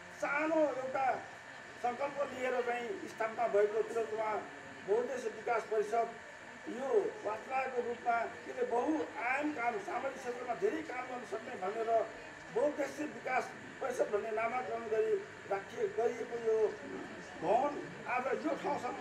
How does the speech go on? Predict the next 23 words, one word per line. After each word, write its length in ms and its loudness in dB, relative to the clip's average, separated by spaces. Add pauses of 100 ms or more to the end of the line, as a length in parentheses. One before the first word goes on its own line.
ल्याउन 240 4 (640)
यो 100 6
समितिले, 580 0 (2000)
सम्पूर्ण 440 4
समितिका 460 0
पदाधिकारी, 580 4 (760)
गाउँमा 260 4
अध्यक्ष 280 0 (100)
ल-, 420 0
लगायत 380 2
सम्पूर्ण 320 -4 (160)
जुन 340 -2 (240)
यो 160 4 (380)
सम्पूर्ण 320 0
हाम्रा 300 4 (120)
यी 100 4 (680)
टोलवासीहरूको 840 0
सबैको 400 -2
साथ 200 0 (100)
सहयोगबाट 420 0 (440)
आज 80 0 (200)
यो 100 2
अवस्थामा 540 2